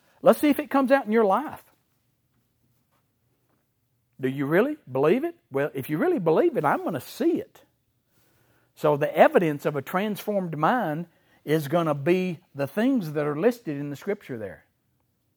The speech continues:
Blessing those who curse you. Praying for those who persecute you. The opposite spirit.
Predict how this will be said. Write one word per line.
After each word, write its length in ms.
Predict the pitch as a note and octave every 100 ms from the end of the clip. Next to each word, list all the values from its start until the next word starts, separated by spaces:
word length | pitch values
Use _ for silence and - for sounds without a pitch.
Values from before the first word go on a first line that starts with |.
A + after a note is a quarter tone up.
| _ _ _ _ _ _ _ _ _ _ _ _ -
Blessing 520 | B2 E3+ - C3 B2+
those 240 | B2 A#2+
who 140 | A2 A2+
curse 300 | - D3 G#3
you. 80 | - _ _ _ _ _ _ _ _ _ _ _ _ _ _ _ _ _ _ _ _ _
Praying 380 | - F3 B3 F#3+
for 160 | D3 C3
those 260 | B2 A2
who 120 | C#3+ B2+
persecute 680 | - A3 A#3 B2+ B2 F#2+ C#2+
you. 120 | C2+ _ _ _ _ _ _ _ _ _ _ _ _ _ _ _ _ _ _ _ _ _ _ _ _ -
The 100 | B2+
opposite 640 | D3+ G#3 - C#3 - A#2+
spirit. 520 | - - D#3 C#3 -